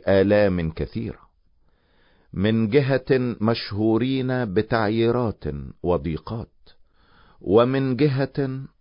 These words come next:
صائرين شركاء الذين تصرف فيهم هكذا، لأنكم رثيتم لقيودي أيضا،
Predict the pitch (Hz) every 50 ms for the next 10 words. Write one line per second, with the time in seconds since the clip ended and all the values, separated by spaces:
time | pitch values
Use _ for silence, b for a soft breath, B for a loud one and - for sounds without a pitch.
0 | _ - - - - 110 113 117 - - 117 117 113 127 139 143 143 135 131 127
1 | 120 - - 120 123 120 117 113 - - 123 120 120 - - 127 143 160 - _
2 | _ _ _ _ _ _ _ _ _ _ - 104 110 110 113 113 117 104 120 135
3 | 139 135 123 120 120 120 - - 113 110 - - 117 110 98 98 110 143 151 -
4 | 123 117 117 - - 117 113 110 95 95 92 92 90 80 80 80 85 80 80 -
5 | - 120 120 92 69 - _ _ _ _ _ _ _ _ _ _ _ _ _ _
6 | _ _ _ _ _ _ _ _ _ _ _ _ _ _ _ - 78 107 113 -
7 | 131 135 143 156 160 - 160 151 147 143 135 131 131 - - 143 147 147 139 -
8 | - 147 131 131 127 113 101 110 117 - - 107 101 101 113 123 123 127 117 110
9 | 123 131 120 - 131 131 101 82 - 58 57